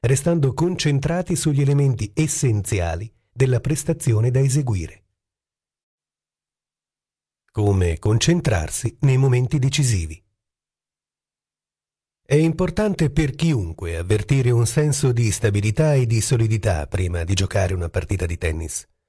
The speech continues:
Talvolta i giocatori, in modo del tutto inconsapevole, eseguono spontaneamente un respiro profondo, che spesso non è altro che un tentativo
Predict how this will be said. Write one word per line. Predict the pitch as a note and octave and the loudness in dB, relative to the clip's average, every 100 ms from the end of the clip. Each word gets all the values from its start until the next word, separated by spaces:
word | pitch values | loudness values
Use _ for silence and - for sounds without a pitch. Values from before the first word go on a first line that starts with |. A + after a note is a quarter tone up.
| _ _ _ _ - | _ _ _ _ 2
Talvolta | C3 B2 D3 F3 F3 E3+ - | 4 4 2 0 -2 -4 0
i | C#3+ | 0
giocatori, | A#2+ C3 C3+ D#3 D#3+ E3+ E3 _ _ - | 2 2 0 0 0 -2 -6 _ _ -2
in | B2+ | 0
modo | D3+ F3+ C#3+ | 2 2 0
del | G#2+ F3+ E3+ | 2 0 -2
tutto | A#3+ - D3+ | -8 -2 0
inconsapevole, | D3+ D#3+ C#3 B2+ C3 G#2 E2+ D#2 E2 G#2 _ _ _ - | 0 2 0 0 0 -2 -6 -6 -8 -10 _ _ _ -2
eseguono | B2 B2+ G3+ F3 D#3+ | 0 2 0 0 0
spontaneamente | D3+ B3 A3 G3 E3+ D#3 G3 F3+ E3 | -2 -4 -4 0 2 2 0 0 0
un | D3 | 0
respiro | C#3+ C#3+ D#3 | 0 0 0
profondo, | C#3 C3+ - D#2+ D#2 - _ _ _ _ _ | 0 0 -2 -8 -8 -12 _ _ _ _ _
che | E3 | -4
spesso | - A3+ - G3 - | -2 -2 -2 -4 0
non | D#3+ D3 C#3+ | 0 2 2
è | |
altro | D#3+ F#3 D#3 | 0 -2 -2
che | C#3 | 0
un | G#2 F2 | 0 0
tentativo | G#2 G2+ G2+ F#2 A#2 G2+ F2 - - | 0 0 0 0 0 2 0 -2 -14